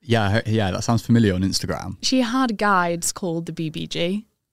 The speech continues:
Speaker 2: So I
Speaker 1: Really?
Speaker 2: started doing those at, like, ten P M at night in my bedroom,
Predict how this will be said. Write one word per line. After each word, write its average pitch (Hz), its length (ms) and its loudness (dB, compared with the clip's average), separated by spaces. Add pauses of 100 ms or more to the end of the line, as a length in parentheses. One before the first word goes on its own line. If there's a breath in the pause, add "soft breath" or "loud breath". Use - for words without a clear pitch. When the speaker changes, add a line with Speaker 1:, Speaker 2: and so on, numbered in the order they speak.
Speaker 2:
So 95 220 4
I 107 40 6
Speaker 1:
Really? 110 140 4
Speaker 2:
started 202 440 2
doing 185 280 -2
those 170 520 0
at, - 160 0
like, - 280 -4
ten 175 320 -6
P 185 100 -6
M 165 180 -2
at - 60 -16
night 160 320 -2
in 180 140 -4
my 165 100 -4
bedroom, 160 720 -6